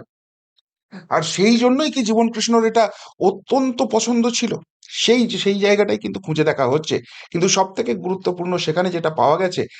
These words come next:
সেটা হচ্ছে জীবন কৃষ্ণর এই অ্যাকাউন্ট থেকে টাকা যেরকম ঢুকেছে, টাকাটা বেরিয়ে কার কাছে গেছে। অর্থাৎ জীবন কৃষ্ণ যদি থার্ড লেয়ার হয়, সেকেন্ড লেয়ারের সন্ধানটা এখান থেকে পাওয়া যাচ্ছে।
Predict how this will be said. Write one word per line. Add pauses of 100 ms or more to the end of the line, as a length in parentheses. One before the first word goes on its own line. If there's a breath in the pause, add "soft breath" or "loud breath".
(140)
সেটা
হচ্ছে (280 loud breath)
জীবন
কৃষ্ণর
এই
অ্যাকাউন্ট
থেকে
টাকা
যেরকম
ঢুকেছে, (840)
টাকাটা
বেরিয়ে
কার
কাছে
গেছে। (360 loud breath)
অর্থাৎ (180 loud breath)
জীবন
কৃষ্ণ
যদি
থার্ড
লেয়ার
হয়, (260)
সেকেন্ড
লেয়ারের
সন্ধানটা
এখান
থেকে (140)
পাওয়া
যাচ্ছে।